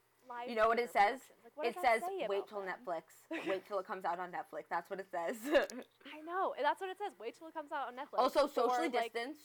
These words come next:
Speaker 2: You know, don't go to theaters. <laughs> Wear a
Speaker 1: Exactly.
Speaker 2: mask.
Speaker 1: Or, like, sneak in your own water bottle. I feel like that should be totally allowed. I mean, I underst-, okay, actually,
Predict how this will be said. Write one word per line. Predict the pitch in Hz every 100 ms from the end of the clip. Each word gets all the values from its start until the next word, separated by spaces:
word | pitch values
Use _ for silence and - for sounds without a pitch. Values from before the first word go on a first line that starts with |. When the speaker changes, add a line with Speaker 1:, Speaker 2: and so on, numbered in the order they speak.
| -
Speaker 2:
You | 254
know, | 214 254 -
don't | 220 240
go | 277
to |
theaters. | 359 233 214 247 311 311 370 - - -
<laughs> | - _ _ - - -
Wear | 208 233
a |
Speaker 1:
Exactly. | 311 214 403
Speaker 2:
mask. | 247
Speaker 1:
Or, | 294
like, | 330 359 302 - _ _ _
sneak | - - 311 311 -
in | 262
your | 254 -
own | 208 185
water | 165 170
bottle. | 185 175 -
I | 254 285
feel |
like | 392 359
that | 320 -
should |
be | 262 - -
totally | 247 240 247 233
allowed. | 202 175 170 -
I | 247
mean, | 269
I | 269 269
underst-, | 285 330 359 - -
okay, | - 220 _ -
actually, | 254 - 285